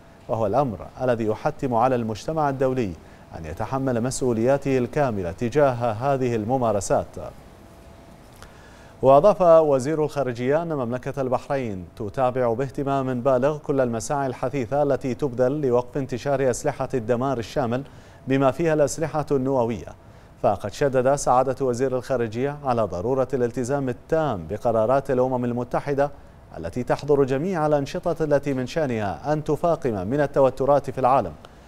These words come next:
مؤكدا على ضرورة التعاون البناء مع تلك المساعي الهادفة لتعزيز الأمن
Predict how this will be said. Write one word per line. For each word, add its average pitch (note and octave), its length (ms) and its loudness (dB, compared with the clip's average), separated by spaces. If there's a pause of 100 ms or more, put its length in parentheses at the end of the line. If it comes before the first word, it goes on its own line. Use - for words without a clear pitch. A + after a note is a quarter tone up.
(220)
مؤكدا A2+ 440 -2 (120)
على C3+ 200 4
ضرورة B2+ 480 2
التعاون C3+ 440 -2
البناء B2+ 480 0
مع A#2+ 300 0
تلك D3 280 -6
المساعي B2+ 500 0
الهادفة A#2+ 480 -4
لتعزيز B2 720 0
الأمن B2+ 420 0